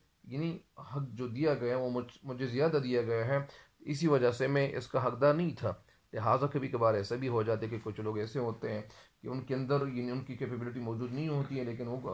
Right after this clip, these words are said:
उनको अलग, अगर कोई चीज़ मिल जाती है, तो इसी वजह से शेर कहते हैं कि अगर मुझे अपने रब की जानिब से अगर, आ, जिस चीज़ की यानी मुझे ज़रूरत थी, इसी तरह अल्लाह ताला मुझे ज़्यादा दी, दे दी है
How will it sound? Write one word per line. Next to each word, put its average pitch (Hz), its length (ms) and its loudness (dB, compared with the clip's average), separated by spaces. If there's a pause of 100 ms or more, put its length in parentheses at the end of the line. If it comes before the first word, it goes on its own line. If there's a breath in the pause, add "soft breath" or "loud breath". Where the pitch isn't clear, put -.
उनको 127 300 -4
अलग, 113 260 -2 (340)
अगर 117 220 -4
कोई 123 200 -6
चीज़ 123 200 -6
मिल 156 200 0
जाती 131 300 0
है, 135 160 0
तो - 420 -12
इसी 143 140 -2
वजह 147 180 0
से 143 140 -4
शेर 131 220 -4
कहते 147 260 -6
हैं 151 80 -4
कि 135 60 -2
अगर 123 180 -4
मुझे 127 280 -4 (260)
अपने 131 280 -4
रब 135 200 -2
की 143 120 -4
जानिब 117 300 -2
से 123 260 -6 (320 soft breath)
अगर, 139 380 2 (500 loud breath)
आ, - 280 -2 (280)
जिस 131 200 -8
चीज़ 147 280 -2
की 139 280 -6 (320 loud breath)
यानी 127 340 -2
मुझे 135 260 0
ज़रूरत 139 340 -2
थी, 131 400 -2
इसी 120 200 -6
तरह 127 140 0
अल्लाह 120 200 0
ताला 120 200 -2
मुझे 123 220 -2
ज़्यादा 135 340 0
दी, 131 200 -2 (120)
दे 120 180 -2
दी 143 180 -2
है 113 220 -2